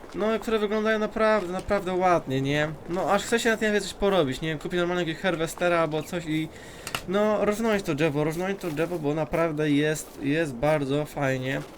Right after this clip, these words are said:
Ogólnie landy też są do kupienia, to nie jest to, że cała mapa jest na siebie jednym landem, możemy po kawałku sobie tą mapę, jakby to powiedzieć, wycinać, tak? Nie musimy całej mapy naraz na gwałt,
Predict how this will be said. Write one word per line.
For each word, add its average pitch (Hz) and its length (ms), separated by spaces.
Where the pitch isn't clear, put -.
Ogólnie 226 320
landy 220 300
też 196 140
są 196 140
do 175 60
kupienia, 196 320
to 190 120
nie 185 80
jest 180 120
to, 165 80
że 147 100
cała 160 220
mapa 156 200
jest 143 120
na 147 60
siebie 147 140
jednym 139 300
landem, 151 460
możemy 151 360
po 143 140
kawałku 147 340
sobie 147 180
tą 143 100
mapę, 147 420
jakby 143 160
to 170 60
powiedzieć, 170 300
wycinać, 170 480
tak? 170 280
Nie 170 120
musimy 180 300
całej 175 280
mapy 170 340
naraz 165 340
na 151 120
gwałt, 143 340